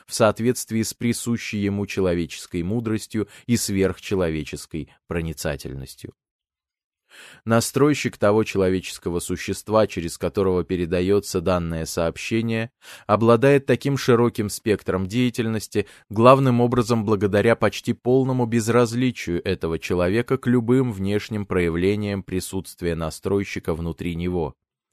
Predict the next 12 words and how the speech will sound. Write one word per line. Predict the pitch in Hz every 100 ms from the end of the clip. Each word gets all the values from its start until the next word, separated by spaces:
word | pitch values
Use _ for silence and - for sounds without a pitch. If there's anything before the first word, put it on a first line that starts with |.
| - - -
Действительно | 107 - 143 143 123 123
удачно, | 123 107 113 117 - 98
что | - 90
он | 87
остается | 85 90 90 95 95
совершенно | - 98 92 127 127
безучастным | 123 117 110 110 - 101 98 104 98 - -
ко | - 113
всему | - 123 117
процессу | 120 98 90 - 98 - 92
работы | 82 82 82 85
настройщика. | 85 - 80 73 73 127 -